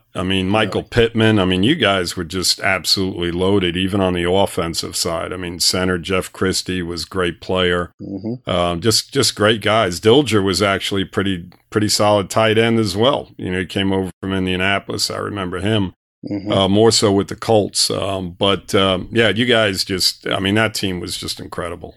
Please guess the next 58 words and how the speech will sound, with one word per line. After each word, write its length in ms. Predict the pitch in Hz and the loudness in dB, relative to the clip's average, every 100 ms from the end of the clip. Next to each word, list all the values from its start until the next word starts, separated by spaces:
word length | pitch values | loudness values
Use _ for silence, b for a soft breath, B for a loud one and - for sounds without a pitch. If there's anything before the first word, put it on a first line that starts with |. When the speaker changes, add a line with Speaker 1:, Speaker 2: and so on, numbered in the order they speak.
| _ - | _ -8
Speaker 1:
I 100 | 87 | -4
mean, 140 | 87 | -2
they 100 | 87 | 0
really 280 | 90 90 82 | 2 0 -2
were. 200 | 87 92 | -6 -10
They 140 | 98 | -8
had 140 | 98 92 101 | -10 -12 -16
a 40 | 110 | -14
lot, 400 | - 104 107 85 | 0 4 4 2
a 60 | |
lot 240 | 101 95 87 | 0 0 0
of 160 | 107 | -2
excellent 400 | 104 - 95 87 - | -2 0 -2 -4 -6
football 380 | 90 - 90 | -6 -6 -10
players 400 | - - 87 85 | -8 -8 -8 -8
on 140 | 92 87 | -10 -10
that 160 | 80 - | -12 -12
team. 280 | - 82 - _ _ - | -14 -14 -16 _ _ -4
Speaker 2:
It 100 | 107 | 2
really 220 | 117 110 | 4 4
was, 360 | 101 101 98 98 | 4 4 4 2
man. 300 | 101 101 98 | -2 0 2
Um, 300 | 95 92 98 | 0 0 -2
I 40 | |
mean, 220 | 101 98 | -2 0
the 100 | 104 | 4
offensive 380 | 120 - 117 107 | 4 4 0 2
side 240 | - 107 | 2 2
of 60 | 98 | 2
the 60 | 95 | 2
ball 300 | 101 101 101 | 2 2 2
was 260 | 107 - | 0 0
loaded. 300 | 101 101 101 - _ _ _ | 0 0 -2 -4 _ _ _
You 80 | 101 | 0
know, 80 | 110 | 2
I 100 | 104 | 4
think 260 | 131 110 98 | 4 2 4
Brad 260 | 117 107 | 4 4
Johnson 300 | 117 107 - 101 | 2 2 2 -2
did 120 | 98 | -2
a 40 | |
phenomenal 480 | - 101 107 101 92 | -2 0 2 0 -2
job 320 | 101 101 98 | 0 0 0
of 60 | 92 | -2
just 180 | 101 - | -6 -4
being 140 | 98 | -6
a 60 | 90 | -4
clock 300 | - 104 101 | 0 0 0
manager. 400 | 104 107 92 95 | -4 -4 -6 0
He'd 140 | 131 123 | 2 4
never 200 | 127 117 | 4 4
had 160 | 117 | 2
to 60 | 92 | 0
win 180 | 110 107 | -2 -2
a 40 | 87 | -2
game 320 | 104 101 92 | -2 -2 -4
in 80 | 92 | -6
Tampa. 300 | 98 92 | -6 -6